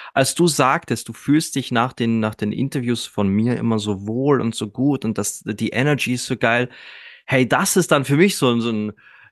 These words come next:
so, da, da, da läuft's bei mir wirklich, die, die warme Milch und der Honig von, von Kopf über runter. Also das ist wirklich herrlich. Und, äh, weil ich mir, weil ich halt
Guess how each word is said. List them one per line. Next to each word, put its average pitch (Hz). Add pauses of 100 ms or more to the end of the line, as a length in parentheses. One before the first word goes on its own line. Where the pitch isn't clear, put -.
so, 113
da, 123
da, 123
da 127
läuft's 120
bei 120
mir 113
wirklich, 127
die, 104
die 101
warme 120
Milch 117
und 104
der 104
Honig 110
von, 104
von 107
Kopf -
über 101
runter. 98
Also 92
das 104
ist 117
wirklich 180
herrlich. 113
Und, -
äh, 107
weil 127
ich 151
mir, 131
weil 113
ich 139
halt 131